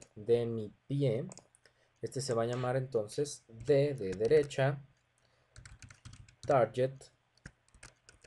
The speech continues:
pie. El otro se llama D target, rodilla. Y entonces voy a decir que este Ike Goal, me voy a ir a Motion y voy a decir que siga a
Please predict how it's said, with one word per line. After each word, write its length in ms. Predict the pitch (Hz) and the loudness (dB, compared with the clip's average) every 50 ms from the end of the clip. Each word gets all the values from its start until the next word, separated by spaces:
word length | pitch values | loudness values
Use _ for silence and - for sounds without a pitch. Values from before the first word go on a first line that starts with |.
| _ _ - - - - - _ _ _ | _ _ -20 -20 -20 -20 -20 _ _ _
pie. 380 | - 143 131 113 110 120 139 139 - _ _ _ _ _ - - - - - - - - - - _ _ _ - | -6 -4 -2 -2 -2 -4 -4 -8 -12 _ _ _ _ _ -12 -12 -12 -12 -14 -20 -20 -20 -20 -20 _ _ _ -10
El 120 | - 107 110 | -4 -2 -2
otro 160 | 110 - 127 | -2 -2 -2
se 100 | - 127 | -2 0
llama 220 | 117 117 120 117 | 0 0 0 0
D 200 | 110 113 127 127 120 | 2 4 4 4 4
target, 440 | - 127 113 107 - 120 113 - - | 4 4 4 4 2 0 -10 -10 -8
rodilla. 560 | 113 110 107 104 117 131 - - 110 123 135 - _ _ _ _ _ _ _ _ _ _ _ _ _ - | -2 0 0 0 0 -4 -6 -6 -8 -10 -10 -14 _ _ _ _ _ _ _ _ _ _ _ _ _ -6
Y 60 | 151 | -4
entonces 260 | 147 139 165 170 165 | -2 0 0 0 4
voy 120 | 170 175 | 8 12
a 60 | 175 180 | 12 12
decir 420 | 180 165 170 170 165 160 160 - | 12 10 4 0 0 0 0 2
que 180 | - 160 143 - | 2 2 2 4
este 680 | 139 170 180 170 - - - 151 143 147 147 139 - - _ _ - | 4 2 2 2 0 -2 2 2 4 4 2 0 -4 -10 _ _ 0
Ike 320 | 123 139 139 135 120 107 | 0 0 0 0 -4 -4
Goal, 420 | - 113 113 120 135 151 170 165 - - _ _ _ _ _ _ _ - | 2 4 6 6 6 4 2 -2 -8 -16 _ _ _ _ _ _ _ -12
me 100 | 113 110 | -8 -6
voy 140 | 101 98 98 | -4 -2 -2
a 40 | 104 | -2
ir 40 | 113 | 0
a 40 | 135 | 0
Motion 520 | 160 165 147 135 - - 139 139 135 - - | 0 0 0 -2 -2 -2 -2 -2 -2 -4 -6
y 100 | 120 113 | -6 0
voy 120 | 110 117 | 2 2
a 40 | 117 | 0
decir 200 | 113 - 123 - | 0 -2 -8 -6
que 140 | - 123 113 | -4 -4 -4
siga 600 | - - - 156 147 139 123 123 120 123 - - _ _ _ _ _ _ _ _ _ - | -4 -4 -4 -2 -2 0 2 0 0 0 -4 -12 _ _ _ _ _ _ _ _ _ -4
a 220 | 113 117 - - | -4 -4 -4 -4